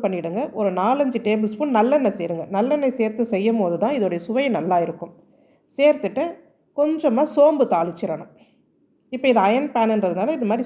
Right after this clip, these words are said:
சுத்தி நம்ம எண்ணெயை ஸ்ப்ரெட் பண்ணிட்டா குக்கிங்க்கு கொஞ்சம் நல்லா இருக்கும். இதுல நான் வந்து ஒரு ஸ்பூன் அளவுக்கு சோம்பு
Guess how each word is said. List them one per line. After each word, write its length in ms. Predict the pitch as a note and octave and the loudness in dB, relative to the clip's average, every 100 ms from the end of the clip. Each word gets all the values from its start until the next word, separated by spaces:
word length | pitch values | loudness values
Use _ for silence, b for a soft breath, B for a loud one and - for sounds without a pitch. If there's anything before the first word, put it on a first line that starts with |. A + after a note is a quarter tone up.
| C4+ | -6
சுத்தி 280 | C4 - D#4 C4 | -10 -6 -4 -2
நம்ம 200 | F#3+ C#4 D#4 G#3+ G#3+ | 0 -2 -2 -2 0
எண்ணெயை 260 | B3 A3 A3 | 2 2 0
ஸ்ப்ரெட் 260 | A3 A3+ - | -4 -4 0
பண்ணிட்டா 360 | A#3 F3 B3 D#4 - b b b | 0 0 -4 -6 -12 b b b
குக்கிங்க்கு 420 | D#4 D#4 F4 C#4 A#3 F#3 | -8 -2 -2 0 0 0
கொஞ்சம் 260 | F#3+ D4+ | 0 2
நல்லா 180 | G3 F#3+ F3 | 4 4 2
இருக்கும். 280 | E3 - - _ _ _ _ - | -2 -12 -18 _ _ _ _ -4
இதுல 160 | D4+ C#4 | 0 2
நான் 140 | G#3+ F#3+ | 2 2
வந்து 120 | C#4 B3 | 2 2
ஒரு 120 | D4 E4 | 2 0
ஸ்பூன் 260 | - C#4+ A#3 | -2 0 2
அளவுக்கு 260 | E3 E3+ D4+ | 0 -2 -2
சோம்பு 260 | C#4+ C4 | 0 2